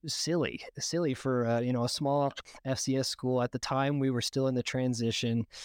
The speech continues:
It was our first ever F B S win, uh, for, for, uh, U S D. And, you know, just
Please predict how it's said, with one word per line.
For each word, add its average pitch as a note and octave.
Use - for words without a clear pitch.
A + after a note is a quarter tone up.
It A2
was A#2
our A2
first C3+
ever B2
F B2+
B A2+
S A#2
win, A2+
uh, A2+
for, A#2+
for, A#2+
uh, A2+
U A2+
S A2+
D. A2
And, G#2
you B2
know, A#2
just C3+